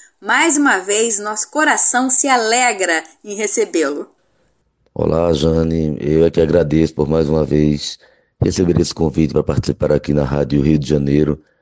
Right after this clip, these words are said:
Speaker 2: do programa Em Defesa da Vida. A satisfação é toda minha.
Speaker 1: Doutor Kelps, o que é o poder constituinte originário?
Speaker 2: A Constituição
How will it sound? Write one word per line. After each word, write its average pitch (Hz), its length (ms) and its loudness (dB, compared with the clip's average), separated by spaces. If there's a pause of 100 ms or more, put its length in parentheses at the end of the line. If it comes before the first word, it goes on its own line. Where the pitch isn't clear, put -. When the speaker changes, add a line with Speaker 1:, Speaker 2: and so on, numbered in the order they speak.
(200)
Speaker 2:
do 73 140 -4
programa 76 720 2
Em 87 100 0
Defesa 82 480 2
da 82 140 4
Vida. - 480 -8
A - 80 -10
satisfação 71 540 -4
é 69 40 0
toda 78 220 2
minha. 65 340 -6 (480)
Speaker 1:
Doutor 403 340 -2
Kelps, 294 840 0 (200)
o 403 140 4
que 392 300 6
é 339 160 6
o 370 100 4
poder 285 720 2
constituinte 285 1000 2
originário? 311 1000 2 (640)
Speaker 2:
A 92 80 0
Constituição 82 960 0